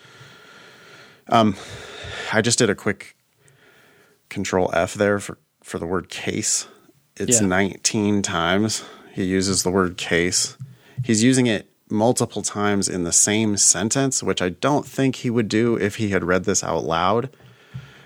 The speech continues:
Speaker 1: I mean, just listen to it. "Finally, using information that was acquired midway through cases,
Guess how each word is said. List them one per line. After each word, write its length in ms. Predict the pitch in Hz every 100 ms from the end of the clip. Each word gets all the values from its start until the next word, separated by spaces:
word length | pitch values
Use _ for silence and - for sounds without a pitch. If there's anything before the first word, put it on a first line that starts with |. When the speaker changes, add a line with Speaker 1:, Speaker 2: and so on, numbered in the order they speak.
| - -
Speaker 1:
I 60 |
mean, 140 | 107 110
just 200 | 135 127
listen 340 | 135 117 85
to 160 | - 65
it. 200 | 57 - _ _ _ _ _
"Finally, 640 | - - 131 139 87 76 95
using 320 | - 120 110
information 560 | 123 156 127 110 - 104
that 140 | 98
was 100 | 90
acquired 480 | 92 - 117 123 104
midway 380 | 101 120 131 135
through 180 | 139 135
cases, 720 | - 139 139 92 71 82